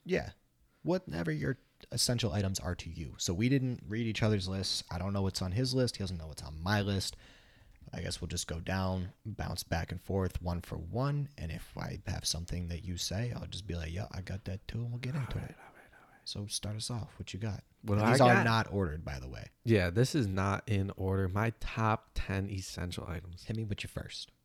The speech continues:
Speaker 2: My first one may be my most important.
Speaker 1: Okay. Mine might be my most important,
Speaker 2: 'Cause
Speaker 1: too.
Speaker 2: it was the first thing that came to my mind. It's something I use probably too often.
Speaker 1: Yep.
Speaker 2: It's probably causing gum recession.
Speaker 1: Oh.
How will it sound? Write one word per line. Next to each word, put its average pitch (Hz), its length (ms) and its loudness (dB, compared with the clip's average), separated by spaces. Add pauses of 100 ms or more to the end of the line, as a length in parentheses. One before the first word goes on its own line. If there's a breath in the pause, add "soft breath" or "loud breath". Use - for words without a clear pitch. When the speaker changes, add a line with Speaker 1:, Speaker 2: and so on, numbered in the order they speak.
Speaker 2:
My 107 220 6
first 113 280 4
one 127 300 6
may 110 240 4
be 110 160 2
my 101 160 2
most 92 340 0
important. - 440 -10 (180)
Speaker 1:
Okay. 95 380 -6 (100)
Mine 104 260 2
might 110 200 4
be 104 100 2
my 92 220 2
most 87 240 -4
important, - 340 -10
Speaker 2:
'Cause 104 120 2
Speaker 1:
too. 110 60 10
Speaker 2:
it 117 40 10
was 113 140 6
the 110 100 4
first 117 400 2
thing 120 100 0
that 107 140 -2
came 104 180 0
to 104 60 2
my 98 160 2
mind. 98 340 2
It's 98 100 -6
something 110 280 0
I 95 80 0
use 104 280 2
probably 101 720 0 (520 loud breath)
too 117 220 0
often. 104 440 0 (160)
Speaker 1:
Yep. 92 200 -4 (760)
Speaker 2:
It's 98 140 -6
probably 104 480 0
causing 101 460 -2
gum 98 220 0
recession. 104 520 0 (300)
Speaker 1:
Oh. 107 280 0